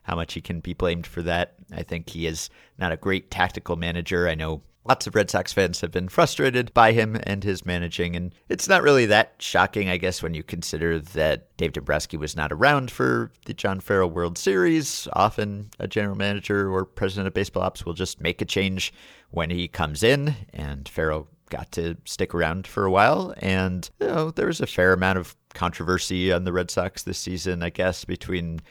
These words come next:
the Apple Watch nonsense and David Price in the press and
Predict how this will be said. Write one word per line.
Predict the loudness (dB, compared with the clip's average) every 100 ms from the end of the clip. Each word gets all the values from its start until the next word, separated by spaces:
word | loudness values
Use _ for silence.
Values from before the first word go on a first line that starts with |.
| -20 -20 _
the | -8 -4
Apple | -2 0 2
Watch | 2 2 -2 -6
nonsense | -2 -2 0 -2 -2 -4 -4
and | -4 -4 -8 -12 _ _ -4
David | -4 -4 -6
Price | 0 2 2 -2
in | -2
the | -2
press | -2 2 2 0 -2
and | -2 -4 -8